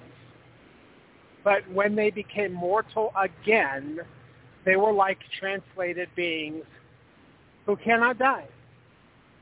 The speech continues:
Same as John the Revelator is, same as the three Nephites are. Uh, well, those, those four are actually le-, lesser level translation anyway.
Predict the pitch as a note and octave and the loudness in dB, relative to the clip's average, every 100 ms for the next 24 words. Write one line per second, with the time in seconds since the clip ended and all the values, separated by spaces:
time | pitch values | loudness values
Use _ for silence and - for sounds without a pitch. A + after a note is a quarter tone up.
0 | - A3+ B3+ A3+ - G3+ G3 A#3 B3 B3+ | -2 0 2 0 -2 2 4 4 2 -4
1 | - - F#3+ G3+ A3 A#3 A#3 B3 B3 C#4+ | -8 -4 0 0 0 -2 2 2 2 2
2 | D4 - - - - - - G3+ G#3+ A3+ | -2 -8 -20 -20 -20 -20 -6 0 2 0
3 | A3 G#3 - A3+ A3 A#3 - G3+ F3+ D#3+ | -2 -8 -2 0 0 0 0 2 2 0
4 | - G3 E3+ A#2 - - - - _ _ | -2 2 2 0 -8 -20 -20 -20 _ _
5 | - G3+ F#3+ F3 F3+ A3 G#3 F#3 D#3+ G#3 | -2 2 4 2 2 2 4 4 0 -10
6 | - - - - - - - - - - | -20 -20 -20 -20 -20 -20 -20 -20 -20 -2
7 | A3+ A3+ G#3+ - _ G#3+ A#3 G#3+ - - | 2 2 0 -6 _ -2 -2 -2 -8 -16
8 | - A3+ E3+ D#3+ E3 F3 E3+ E3 - - | -4 -2 0 0 0 0 0 -2 -6 -10
9 | F3 D#3+ D3 D3 - - F#3 F#3 F#3 F#3+ | -8 -8 -8 -12 -16 -6 -2 -2 -2 -2
10 | F#3+ F3 F3+ E3 D#3+ D3 C#3 E3+ D3+ - | -2 -2 -4 -2 -2 -4 -12 -10 -10 -8
11 | D3+ D3 - D3 C3+ C#3 - - F#3 F3 | -8 -6 -8 -12 -12 -16 -20 -6 -2 -2
12 | C3+ | -4